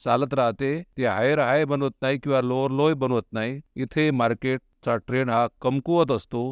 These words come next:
आता या, आ, मार्केट स्ट्रक्चरमध्ये दुसरा महत्त्वाचा भाग आहे तो म्हणजे व्हॉल्यूमचा. आता व्हॉल्यूम म्हणजे काय? कारण कोणताही स्टॉक किंवा इंडेक्समध्ये काम करत असताना व्हॉल्यूम आणि प्राइस या दोन गोष्टीचं पार्टिसिपेशन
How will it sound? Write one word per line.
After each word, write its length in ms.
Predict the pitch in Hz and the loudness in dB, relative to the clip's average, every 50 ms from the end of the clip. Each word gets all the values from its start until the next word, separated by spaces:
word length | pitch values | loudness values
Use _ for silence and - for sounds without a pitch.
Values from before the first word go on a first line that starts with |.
| - _ - | -10 _ -10
आता 420 | 101 101 - 135 139 143 147 147 - - _ - | -4 0 2 4 6 6 4 2 0 -6 _ 0
या, 380 | 131 147 156 160 160 165 160 - - _ | 2 4 6 6 4 2 0 -4 -10 _
आ, 200 | - 143 139 135 131 123 | -8 -6 -6 -6 -6 -2
मार्केट 400 | 123 123 143 - - 175 147 - | -2 -2 0 0 -2 -4 -6 -6
स्ट्रक्चरमध्ये 840 | - - 151 135 - - 170 156 147 147 135 117 120 107 98 95 - _ _ _ | -8 -6 -8 -8 -4 -2 -2 0 2 0 0 0 -2 -2 -4 -6 -12 _ _ _
दुसरा 300 | - 117 - - 165 180 | -12 -8 -2 0 2 2
महत्त्वाचा 460 | 165 156 143 143 - 156 139 127 139 | 4 4 2 2 2 0 0 0 0
भाग 280 | 127 123 113 113 113 101 | 2 2 2 2 2 0
आहे 380 | 107 95 95 104 110 131 156 165 - - | -2 -2 -2 -2 -4 -4 -6 -8 -8 -6
तो 100 | 139 135 | -4 -2
म्हणजे 200 | 123 135 131 139 | -2 -2 0 0
व्हॉल्यूमचा. 560 | 123 104 104 113 131 139 123 104 - - 95 90 - - _ _ _ | 0 0 0 0 0 0 0 -2 -4 -8 -12 -14 -16 -20 _ _ _
आता 100 | - - | -8 -6
व्हॉल्यूम 400 | 131 117 104 117 131 156 160 151 | -4 -2 -2 0 2 2 2 2
म्हणजे 220 | 147 151 143 151 156 - | 0 0 -2 -2 -2 0
काय? 240 | 139 117 85 82 - _ - | -2 -2 -2 -6 -10 _ -4
कारण 260 | 110 120 135 143 139 | 0 0 0 0 0
कोणताही 560 | 120 - 135 135 131 117 - 160 151 147 156 | -2 -2 -2 -2 -2 0 2 2 2 2 2
स्टॉक 340 | 143 - - 139 135 139 143 - _ - | -2 -2 0 2 2 2 2 -2 _ -6
किंवा 160 | 123 123 123 | -4 -2 0
इंडेक्समध्ये 560 | 120 120 120 117 131 123 - - 120 113 117 117 | 0 0 0 0 -2 -2 -4 -8 -6 -4 -4 -2
काम 240 | - 113 107 107 | -2 -2 -2 -2
करत 180 | 101 110 107 95 | -2 -6 -6 -6
असताना 500 | 101 92 - - 104 104 117 127 143 156 - _ _ _ - | -8 -8 -6 -4 -2 0 2 2 0 -2 -4 _ _ _ -12
व्हॉल्यूम 460 | 107 92 98 107 123 143 147 147 151 - - _ _ | -6 -2 0 2 2 2 2 2 -2 -4 -8 _ _
आणि 180 | 107 113 127 127 | -4 -2 -2 -2
प्राइस 560 | 101 - 123 123 135 131 113 92 - - - _ _ _ - | -2 0 0 2 2 2 0 -4 -8 -14 -20 _ _ _ -4
या 60 | 117 | -4
दोन 300 | 113 104 117 131 139 139 | -2 0 2 2 2 2
गोष्टीचं 720 | 120 117 113 101 - - 120 123 139 165 - _ _ - 131 110 - | 0 0 -2 -4 -4 -6 -4 -4 -4 -6 -8 _ _ -6 -6 -2 0
पार्टिसिपेशन 840 | 123 113 110 104 156 139 123 139 117 127 120 107 127 117 117 117 | 0 0 0 -2 -2 -2 0 0 0 0 -2 0 0 0 0 -2